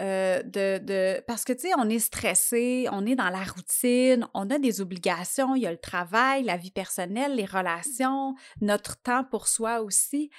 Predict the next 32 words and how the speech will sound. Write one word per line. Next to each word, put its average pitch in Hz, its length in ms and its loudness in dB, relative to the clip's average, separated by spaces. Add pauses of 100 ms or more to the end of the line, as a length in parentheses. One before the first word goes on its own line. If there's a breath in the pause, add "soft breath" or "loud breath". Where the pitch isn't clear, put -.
(200 loud breath)
C'est 302 300 6
beaucoup 247 600 -2
aujourd'hui. 175 600 -8
Puis 214 300 -8 (580 soft breath)
ajoutons 269 600 4
à 214 160 0
ça 254 460 -2 (320 soft breath)
toute 320 200 -4
la 240 140 4
s-, - 280 -4
la, 226 500 -2
la, 196 180 -2
la 190 240 -2
super 285 760 2
stimulation, 220 800 0
l'hyperstimulation 254 1120 0
qu'on 196 180 -4
peut 214 200 -4
avoir 196 520 0 (320 loud breath)
avec 202 480 -2 (360 soft breath)
les 202 160 0
réseaux 190 240 -6
sociaux, 240 540 -2 (280 loud breath)
avec 202 440 -4
la 185 200 -4
télé, 214 460 -2
avec 190 280 -4
les 196 140 -4
jeux 240 260 0
sur 220 180 -2
notre 190 220 -4
téléphone. 233 680 -2